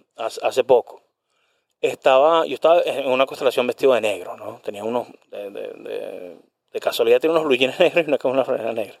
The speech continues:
Y una señora me pidió para hacer, para, para facilitar en su co-, eh, para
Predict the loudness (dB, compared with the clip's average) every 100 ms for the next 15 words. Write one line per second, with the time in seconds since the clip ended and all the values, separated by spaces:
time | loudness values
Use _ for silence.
0 | _ _ _ _ _ _ _ _ _ 2
1 | 4 4 4 2 2 2 -2 0 0 0
2 | -2 2 4 2 -2 _ _ _ _ _
3 | -2 0 2 0 -4 -4 -2 -2 -2 -4
4 | -4 -6 -6 -6 -2 -2 0 -2 -4 -4
5 | -2 0 0 0